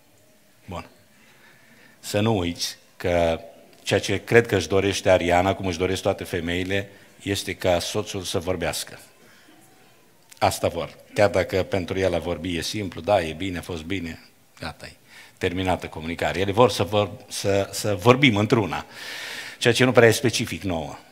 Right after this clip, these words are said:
"Prea iubitul meu vorbește." În dragoste, în familie, în căsnicie, un lucru foarte important este comunicarea.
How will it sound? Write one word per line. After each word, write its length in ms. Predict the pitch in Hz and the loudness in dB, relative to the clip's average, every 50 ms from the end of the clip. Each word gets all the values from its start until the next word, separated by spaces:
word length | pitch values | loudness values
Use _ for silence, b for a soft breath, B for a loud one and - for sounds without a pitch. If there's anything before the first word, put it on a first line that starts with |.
| - - - _ - - - - - - - - B B B B B B B | -20 -20 -20 _ -20 -20 -20 -20 -20 -20 -20 -20 B B B B B B B
"Prea 160 | - 135 180 | 4 6 6
iubitul 360 | 226 220 151 156 156 151 139 | 6 6 2 0 2 2 4
meu 160 | 120 117 127 120 | 4 6 4 4
vorbește." 640 | 98 107 113 104 95 101 87 - - - - - - - - - - _ - - _ _ _ _ _ _ _ - - _ _ _ _ _ _ _ _ _ _ _ _ _ | 6 4 4 4 4 0 -2 -2 -4 -8 -10 -14 -20 -20 -20 -20 -20 _ -20 -20 _ _ _ _ _ _ _ -20 -20 _ _ _ _ _ _ _ _ _ _ _ _ _
În 340 | - 117 113 113 104 87 80 - | 2 4 4 4 2 -2 -4 -4
dragoste, 720 | - 92 107 127 160 143 113 - 73 - - - - - - - _ - | 2 6 8 8 8 8 6 0 -6 -10 -10 -12 -14 -18 -20 -12 _ 4
în 180 | 135 127 123 | 4 4 4
familie, 720 | 117 - - 117 117 117 139 135 107 82 76 76 76 71 - _ - | 4 6 6 6 6 6 4 0 -2 -4 -8 -10 -12 -12 -14 _ -2
în 180 | - 120 131 | 0 0 0
căsnicie, 720 | 123 131 120 - - - 110 98 - - 110 87 71 69 - _ _ _ _ _ _ - _ _ _ _ b b b b b b b b b b b b b | 2 0 0 0 0 -6 -6 -6 -6 -6 -6 -8 -8 -10 -14 _ _ _ _ _ _ -20 _ _ _ _ b b b b b b b b b b b b b
un 220 | - 123 131 135 | 2 4 4 6
lucru 260 | 151 180 170 - 143 123 | 6 4 4 2 0 -4
foarte 840 | - - - 151 160 156 147 131 - - - - 92 80 - - _ | -4 2 8 10 12 12 12 10 6 2 -6 -10 -12 -12 -12 -14 _
important 840 | - 110 104 87 - 95 87 - - 117 117 117 113 110 - - - - | -8 -6 -6 -2 -2 -2 0 4 4 4 4 4 2 -4 -10 -16 -20 -14
este 540 | - 85 90 101 98 - - 107 95 92 - - _ _ _ | -10 -6 -6 -6 -6 -6 -6 -6 -6 -8 -8 -14 _ _ _
comunicarea. 1300 | - - - 110 104 104 101 95 95 95 95 92 87 85 82 - - 87 82 80 73 69 - - - - | -12 -4 -2 -2 -2 -2 -4 -6 -6 -6 -6 -6 -8 -8 -10 -10 -10 -10 -10 -10 -12 -14 -14 -18 -20 -20